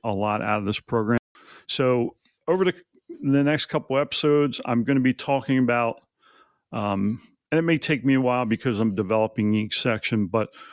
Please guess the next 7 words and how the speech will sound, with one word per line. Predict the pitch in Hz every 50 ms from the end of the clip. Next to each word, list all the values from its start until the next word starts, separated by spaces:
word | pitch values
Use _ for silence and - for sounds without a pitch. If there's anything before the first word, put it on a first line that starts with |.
| - - - -
we'll | 123 123
break | 104 - 139 135 127 - -
down | 135 127 123 123 123 123 120 127 139 - -
the | 117 92 107 107 113 -
other | - 135 131 120 131 135 127 127 127 123 127 123
nine | 208 113 113 113 117 120 120 123 127 123 123 123 110
components | - - 120 104 - - - 127 123 120 123 123 120 - - - - -